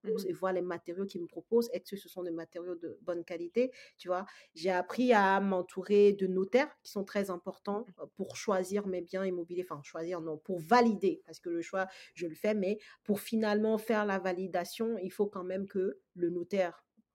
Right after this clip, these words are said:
Speaker 2: parce qu'il connaît son boulot, il va demander certains documents auxquels moi, j'aurais pas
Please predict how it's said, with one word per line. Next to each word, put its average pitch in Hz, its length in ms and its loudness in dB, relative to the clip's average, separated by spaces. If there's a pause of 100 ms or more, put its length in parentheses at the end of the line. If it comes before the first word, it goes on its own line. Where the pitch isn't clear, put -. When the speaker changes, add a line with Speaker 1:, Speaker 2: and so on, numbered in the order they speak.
Speaker 2:
parce 147 200 -12
qu'il 185 100 -10
connaît 170 240 -2
son 175 160 -8
boulot, 170 240 -2
il 202 80 4
va 175 140 -2
demander 165 320 -4
certains 170 360 -8
documents 170 520 -6
auxquels 170 300 -2
moi, 175 220 -4
j'aurais 165 300 -4
pas 175 180 -6